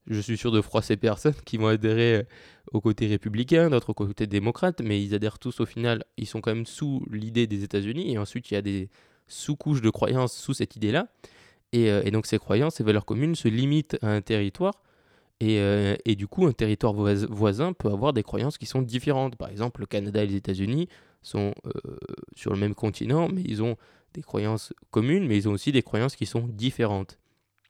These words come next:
Valeurs, constitution, loi, tout ça, c'est la transcription des croyances au final.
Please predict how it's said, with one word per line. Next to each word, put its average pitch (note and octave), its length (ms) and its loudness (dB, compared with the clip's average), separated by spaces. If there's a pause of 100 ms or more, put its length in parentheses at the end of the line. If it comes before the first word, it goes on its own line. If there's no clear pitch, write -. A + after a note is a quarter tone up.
(360)
Valeurs, G#2+ 560 4 (240)
constitution, A2+ 720 -2
loi, A#2 340 2
tout - 180 -6
ça, C#3 200 -2
c'est - 400 -2
la G2+ 380 -2 (140)
transcription C#3 600 -2
des A2 140 -2
croyances G#2 380 0
au G#2 80 -4
final. G2+ 300 -6